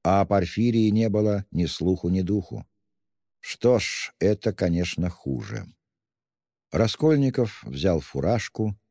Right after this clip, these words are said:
и, задумавшись, пошел из комнаты.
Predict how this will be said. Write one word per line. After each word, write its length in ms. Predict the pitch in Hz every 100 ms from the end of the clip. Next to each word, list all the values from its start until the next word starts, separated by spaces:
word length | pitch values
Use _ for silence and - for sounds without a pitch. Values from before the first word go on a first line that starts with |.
| _ -
и, 40 |
задумавшись, 800 | 98 110 101 139 131 107 - 113
пошел 360 | - 87 - 98
из 260 | - 82 -
комнаты. 720 | - 64 53 95 - 107